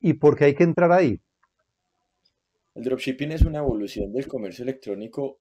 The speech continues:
Speaker 2: basados en una necesidad de conectarse marcas que tienen buenas capacidades de inventario y de logística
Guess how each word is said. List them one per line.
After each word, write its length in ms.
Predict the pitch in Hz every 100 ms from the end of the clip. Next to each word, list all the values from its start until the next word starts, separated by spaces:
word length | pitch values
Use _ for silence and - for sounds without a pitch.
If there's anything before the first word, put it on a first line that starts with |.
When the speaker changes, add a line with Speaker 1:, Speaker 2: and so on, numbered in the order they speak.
| _ -
Speaker 2:
basados 560 | 92 95 101 95 131
en 140 | 131 101
una 140 | 95
necesidad 680 | 120 107 92 98 87 87 85 _ _ _ _
de 220 | - 117
conectarse 680 | 117 101 95 - 90 - 113
marcas 460 | 117 113 - 117
que 140 | - 90
tienen 580 | 95 90 101 110 107 101
buenas 400 | 120 117 117 -
capacidades 600 | 95 - 85 87 95 107
de 80 |
inventario 480 | 104 87 82 87 92
y 20 |
de 100 | 107
logística 600 | 90 92 101 - 117 117